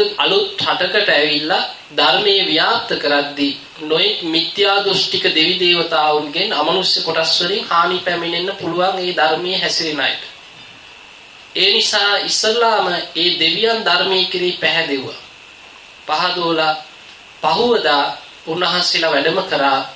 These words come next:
අනුරාධපුර නගරයට. ඊළඟ දවසේ රජතුමා සූදානම් කරලා තිබ්බ තමන්ගේ අන්තපුරේ හිටපු අනුලා බිසව ප්‍රධාන බිසවුන්ට බණ කියන්න. මිහිඳු මහරහතන් වහන්සේ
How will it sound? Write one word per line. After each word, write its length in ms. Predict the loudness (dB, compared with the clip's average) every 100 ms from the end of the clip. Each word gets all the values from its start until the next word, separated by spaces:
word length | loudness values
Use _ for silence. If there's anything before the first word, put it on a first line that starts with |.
| -6
අනුරාධපුර 800 | -2 0 2 2 2 0 -4 -2
නගරයට. 540 | 0 0 0 -2 -4 -6 -14 -18 -20 -20 -20 -20 -20 -20 -20 -20 -20 -20 -20 -6
ඊළඟ 380 | 0 2 2 2
දවසේ 380 | 2 2 0 0
රජතුමා 520 | 0 0 2 2 2
සූදානම් 640 | 2 0 0 2 2 -2
කරලා 260 | -2 -2 -2
තිබ්බ 180 | 0 0
තමන්ගේ 500 | 2 2 2 0 0
අන්තපුරේ 680 | 0 0 -2 -2 -4 -4 -2
හිටපු 340 | -2 -4 -2 0
අනුලා 420 | 0 0 2 2
බිසව 360 | 2 0 0 0
ප්‍රධාන 460 | 0 2 2 0
බිසවුන්ට 580 | 0 0 2 0 -2 -4
බණ 300 | 0 0 0
කියන්න. 260 | -4 -6 -8 -14 -20 -20 -20 -20 -20 -20 -20 -20 -20 -20 -20 -20 -20 -20 -20 -20 -20 -6
මිහිඳු 320 | -2 2 2
මහරහතන් 600 | 2 2 2 0 0 2
වහන්සේ 580 | 2 0 0 -2 -2